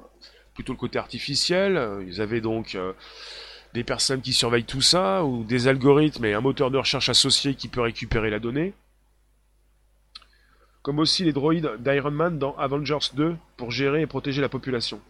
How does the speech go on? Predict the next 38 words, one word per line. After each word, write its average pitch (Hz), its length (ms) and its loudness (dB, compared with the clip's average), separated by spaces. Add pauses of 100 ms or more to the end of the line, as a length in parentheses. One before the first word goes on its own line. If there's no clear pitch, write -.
(1000)
Donc 113 120 -2
vous 120 80 6
avez 147 160 8
donc 147 160 6
des 143 120 6
films 127 480 2 (200)
qui - 160 -6
vous 123 100 4
reviennent 123 220 6
en 120 100 6
tête 131 400 2
en 135 140 2
ce - 180 6
moment. 120 340 2 (460)
Vous 113 100 -4
consultez 135 600 2
donc 135 220 2
des 120 120 0
films 143 240 -2
de 123 80 0
super-héros, 123 760 4 (420)
des 120 120 0
films 139 280 2
de 131 80 10
robots, 131 560 8 (320)
des 127 100 0
films 139 220 0
de 131 80 2
science-fiction 147 680 0 (340)
qui 123 160 -8
vous 135 100 2
permettent 147 500 4 (560)
plus 175 280 4
ou 202 40 6
moins 208 240 10
de 208 60 0
savoir 156 400 2
comment 135 480 4